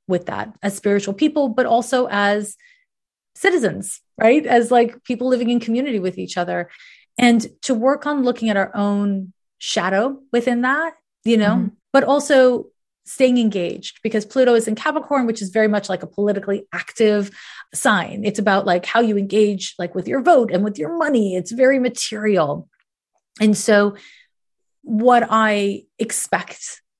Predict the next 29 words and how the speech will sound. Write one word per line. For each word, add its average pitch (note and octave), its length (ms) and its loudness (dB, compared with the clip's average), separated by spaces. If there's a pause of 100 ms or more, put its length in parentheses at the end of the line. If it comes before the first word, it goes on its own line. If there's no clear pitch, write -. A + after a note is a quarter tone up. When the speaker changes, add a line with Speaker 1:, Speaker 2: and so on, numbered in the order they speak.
Speaker 1:
that G#3 260 0
we G#3 120 2
will G3 180 -2
see G#3 340 -2
over F#3+ 180 0
these F#3 340 -6
years G#3 580 0
domestically G#3+ 1080 0 (800)
is A#3+ 140 2
more A3 180 6
of A3 80 2
what A3+ 120 2
we've A3+ 120 2
seen G#3 280 -2
just F#3+ 220 -6
in G#3+ 80 -4
the F#3+ 80 -2
last F3 320 -6
month, F#3 440 -4 (520)
unfortunately, F3+ 880 -6
Speaker 2:
Wow. F#3 220 -6
Speaker 1:
where F#3+ 260 2
we're F#3+ 140 -4
seeing F#3+ 500 -6 (140)
a - 40 -6
lot A#3 160 0
of G3+ 140 -6
extreme G3 440 -4
right-wing F#3+ 540 -4